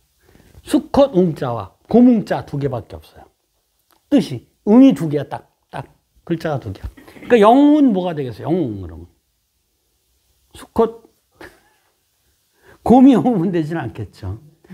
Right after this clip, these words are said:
웅담, 그러면 뭐야? 곰, 그러니까 그렇게 하면 두 글자만 알면 두 글자밖에 없구나 하면 어휘가 쉬워지는 거야. 근데 물론 문자도 이제 미자 하다 보면 그런 설명이 많이 가게 돼요.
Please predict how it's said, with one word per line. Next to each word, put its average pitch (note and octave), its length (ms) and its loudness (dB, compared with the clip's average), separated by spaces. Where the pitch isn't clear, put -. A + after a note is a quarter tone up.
웅담, C4+ 480 4
그러면 A3 280 -6
뭐야? D3+ 360 -8
곰, B3+ 480 0
그러니까 C#4+ 220 -4
그렇게 B3+ 340 -2
하면 A3+ 280 -6
두 F#3 140 -6
글자만 F3+ 520 -8
알면 D#3 380 -6
두 E3+ 120 -6
글자밖에 E3 440 -4
없구나 B2 280 -8
하면 B2+ 120 -8
어휘가 A2 240 -8
쉬워지는 F2+ 440 -14
거야. - 80 -20
근데 C#3+ 140 -2
물론 C3+ 300 -4
문자도 B2+ 340 -10
이제 G#2+ 160 -12
미자 G3+ 300 2
하다 A3+ 140 0
보면 G#3 240 -4
그런 E3+ 260 -6
설명이 F#3+ 320 -6
많이 F#2+ 220 -10
가게 F2 260 -12
돼요. D2+ 220 -18